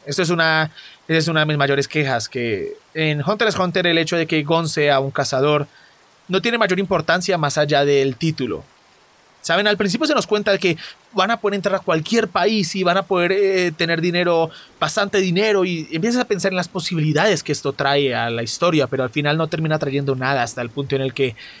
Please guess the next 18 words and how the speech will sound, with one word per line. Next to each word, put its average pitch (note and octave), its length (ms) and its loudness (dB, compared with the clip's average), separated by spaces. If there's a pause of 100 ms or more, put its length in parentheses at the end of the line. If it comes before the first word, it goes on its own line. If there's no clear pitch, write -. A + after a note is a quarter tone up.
(280)
Gon F3+ 340 2
pierde F#3 500 2
su, C3+ 640 0 (760)
pierde F3+ 320 0
su D#3+ 560 2 (200)
tarjeta E3 440 0
de D3+ 100 0
cazador D3+ 600 0 (1200)
en, F3+ 280 0 (500)
creo F#3 320 2
que C#4 100 -4
es - 200 -4
antes G#3+ 280 -4
de A3 60 -2
que G3+ 80 -2
empiece E3 320 -2
Grid D#3 280 0
Island, F3+ 440 0